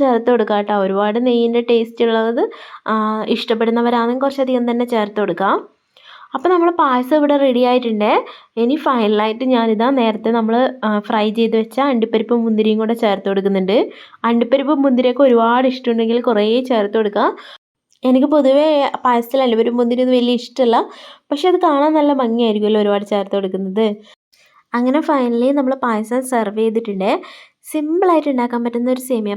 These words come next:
പായസത്തിൻ്റെ റെസിപ്പി ആയിരുന്നു കേട്ടോ ഇത്. എല്ലാവർക്കും ഉണ്ടാക്കാൻ അറിയുന്നത് തന്നെ ആയിരിക്കും സേമിയ പായസമൊക്കെ. അപ്പോൾ, ആ, ഈ ഒരു പായസത്തിൻ്റെ റെസിപ്പി എല്ലാവർക്കും ഇഷ്ടപ്പെട്ടു എന്നിരിക്കുന്നു. ഇഷ്ടപ്പെട്ട എന്തായാലും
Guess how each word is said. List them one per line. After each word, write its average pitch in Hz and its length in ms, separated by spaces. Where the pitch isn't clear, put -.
പായസത്തിൻ്റെ 220 520
റെസിപ്പി 226 340
ആയിരുന്നു 208 280
കേട്ടോ 202 240
ഇത്. 185 100
എല്ലാവർക്കും 202 460
ഉണ്ടാക്കാൻ 220 360
അറിയുന്നത് 214 340
തന്നെ 240 180
ആയിരിക്കും 208 340
സേമിയ 196 300
പായസമൊക്കെ. 190 480
അപ്പോൾ, 269 260
ആ, - 20
ഈ 269 40
ഒരു 359 160
പായസത്തിൻ്റെ 269 560
റെസിപ്പി 262 300
എല്ലാവർക്കും 247 520
ഇഷ്ടപ്പെട്ടു 220 480
എന്നിരിക്കുന്നു. 220 480
ഇഷ്ടപ്പെട്ട 277 340
എന്തായാലും 285 480